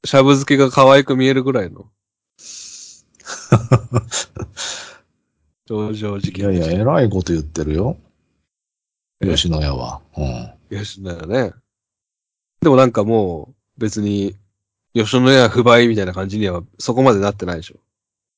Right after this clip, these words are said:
Speaker 2: まあね。
Speaker 1: うん。でも、橋本ホームの復活はかなり遠いよね。
Speaker 2: ああ。
Speaker 1: うん。
Speaker 2: 厳しいでしょうね。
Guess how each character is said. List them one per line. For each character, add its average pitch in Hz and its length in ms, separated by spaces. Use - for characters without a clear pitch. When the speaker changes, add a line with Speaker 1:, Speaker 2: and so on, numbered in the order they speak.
Speaker 2:
ま 76 200
あ - 60
ね。 - 120
Speaker 1:
う 98 140
ん。 87 180
で 131 100
も、 98 160
橋 143 140
本 139 220
ホ 147 140
ー - 20
ム 107 100
の 92 60
復 110 160
活 110 220
は 101 140
か 139 140
な 127 80
り 98 100
遠 104 280
い 90 40
よ 87 100
ね。 92 140
Speaker 2:
あ 85 800
あ。 90 60
Speaker 1:
う - 20
ん。 85 220
Speaker 2:
厳 87 260
し 90 140
い 87 40
で 80 100
し 78 100
ょ - 60
う - 60
ね。 - 80